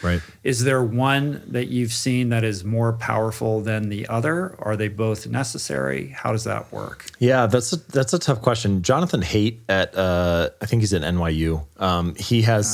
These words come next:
Speaker 1: some interesting research on this, and I don't know that he's performed it himself, but he was the one that I saw present it,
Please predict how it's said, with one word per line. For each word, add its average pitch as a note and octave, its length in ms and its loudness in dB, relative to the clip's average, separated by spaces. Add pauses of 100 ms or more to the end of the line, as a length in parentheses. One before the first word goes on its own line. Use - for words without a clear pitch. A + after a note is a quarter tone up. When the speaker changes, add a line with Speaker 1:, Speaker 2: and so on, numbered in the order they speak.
Speaker 1:
some G2 240 0
interesting G2 400 -2
research G2 420 0
on G#2+ 120 2
this, A2 160 0
and G#2+ 80 2
I G#2+ 80 4
don't A#2 160 2
know G#2+ 80 4
that F#2 140 0
he's G#2+ 220 0
performed G#2+ 420 0
it G#2+ 40 2
himself, A2 320 2
but F2 120 0
he G#2+ 120 0
was F2+ 140 0
the F2 80 -2
one E2 140 0
that D#2+ 60 -2
I D#2+ 60 0
saw D#2 220 -4
present D#2 400 -4
it, D2+ 180 -8